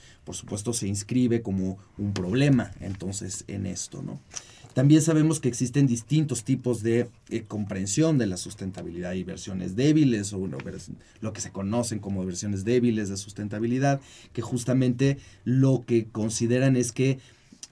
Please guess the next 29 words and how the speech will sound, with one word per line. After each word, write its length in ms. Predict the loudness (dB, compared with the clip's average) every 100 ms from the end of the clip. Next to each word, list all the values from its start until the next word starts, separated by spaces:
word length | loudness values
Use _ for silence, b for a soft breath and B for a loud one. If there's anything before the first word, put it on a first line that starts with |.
| _ -2
el, 580 | 2 4 4 2 -2 -10
eh, 460 | -16 -14 -14 -10 2
más 340 | 6 6 4
que 220 | 2 2
transformar, 880 | 2 2 0 0 0 2 4 4 4
digamos, 460 | 4 2 2 -2 -4
completa, 540 | -4 -2 0 0 -2
radicalmente 680 | -4 -4 -2 0 2 2 0
el 100 | -4
estilo 320 | -6 -6 -2 0
de 100 | 2
vida, 320 | 2 2 0
la, 280 | 0 -2 0
nuestra 340 | -2 -2 -4
organización 800 | -2 -2 -2 -4 -6 0 2 4
económica, 880 | 2 -2 -2 0 0 0 -2 -6 -8 -12 b b b
este, 540 | -12 -10 -10 -10 -12 -10
política, 720 | -4 0 -2 -4 -4 -4 -4 b b -4
¿no? 200 | 0 4
Lo 160 | 2
que 80 | 2
hay 80 | 0
que 80 | 0
hacer 220 | 0 -2
es 100 | -2
hacer 220 | -4 -4
ajustes 580 | -4 -4 -6 -2 -2 -4 b b b
que 140 | -6 -6
básicamente, 840 | 2 2 2 -2 -2 0 -2 -2 -6